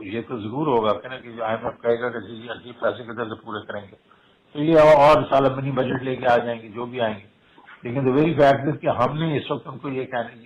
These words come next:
we can't, you know, stand on one side, वो हमें मिसट्रीट कर रहे हैं और हम उनको बिल्कुल, you know, on the name of वो ब्लैकमेल कर रहे हैं स्टेट, आप हमें हेल्प करें तो हम उनको हेल्प करते जाएं,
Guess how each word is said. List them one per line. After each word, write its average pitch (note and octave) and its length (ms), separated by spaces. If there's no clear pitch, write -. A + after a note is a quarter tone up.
we D3+ 180
can't, G3+ 240
you F3 120
know, D3 160
stand D3+ 600
on B2+ 240
one D3 200
side, C#3 360
वो C3 100
हमें B2+ 360
मिसट्रीट D3 400
कर C#3+ 180
रहे D3 140
हैं C#3+ 60
और B2+ 120
हम B2 180
उनको B2 240
बिल्कुल, A2 440
you A2 100
know, A2 120
on B2 80
the B2 100
name C3+ 320
of C3+ 260
वो B2 160
ब्लैकमेल A#2+ 460
कर B2 160
रहे B2 100
हैं A#2 60
स्टेट, A#2+ 360
आप A2+ 140
हमें A2 220
हेल्प G#2+ 260
करें A2+ 140
तो G#2+ 140
हम G#2 120
उनको G2+ 200
हेल्प F#2+ 220
करते G2 280
जाएं, G2 120